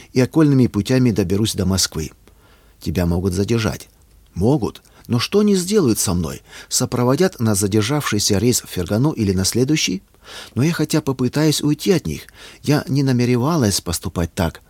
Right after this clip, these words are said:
Сложившиеся обстоятельства побудили к этому. Сестра согласилась. Мы спокойно добрались до Ж Д вокзала.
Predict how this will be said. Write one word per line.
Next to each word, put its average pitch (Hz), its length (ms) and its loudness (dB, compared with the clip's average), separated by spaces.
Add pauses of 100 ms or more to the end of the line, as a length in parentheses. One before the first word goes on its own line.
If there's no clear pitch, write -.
Сложившиеся 107 680 -2
обстоятельства 131 800 -4
побудили 87 540 -4
к - 100 -8
этому. 80 420 -4 (460)
Сестра 180 420 0
согласилась. 107 800 -2 (240)
Мы 104 100 0
спокойно 120 480 -2
добрались 95 480 -2
до 87 140 -4
Ж 82 180 -4
Д 107 280 -2
вокзала. 80 640 -6